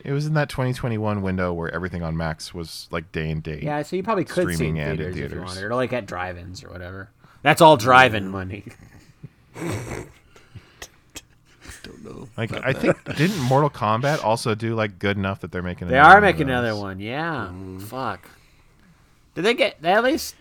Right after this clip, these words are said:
Speaker 2: it's got, what's the, Johnny Cage? Is that the movie star character? Hopefully they at least got somebody
Speaker 1: Yeah.
Speaker 2: fun to play him, right? I'm looking it up.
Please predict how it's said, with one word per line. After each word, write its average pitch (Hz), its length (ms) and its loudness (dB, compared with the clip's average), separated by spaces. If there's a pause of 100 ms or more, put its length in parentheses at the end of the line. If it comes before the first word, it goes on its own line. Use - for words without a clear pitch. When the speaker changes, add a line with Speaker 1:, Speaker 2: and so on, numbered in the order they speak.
(120)
Speaker 2:
it's 147 200 -10
got, 147 300 0 (400)
what's 165 240 -16
the, 117 520 -6 (680)
Johnny 127 540 -8 (380)
Cage? 131 420 -8
Is 110 100 -14
that 120 160 -6
the 120 80 -10
movie 113 220 -6
star 117 260 -6
character? 120 540 -10 (640)
Hopefully 175 400 -2
they 139 60 4
at 117 80 0
least 123 180 -6
got 113 200 -2
somebody 113 340 -4
Speaker 1:
Yeah. 95 180 -6
Speaker 2:
fun 110 380 -10
to 95 60 -12
play 92 240 -8
him, 95 340 -10 (100)
right? 101 280 -8 (1600)
I'm 92 60 -16
looking 110 220 -12
it 113 80 -8
up. 107 260 -4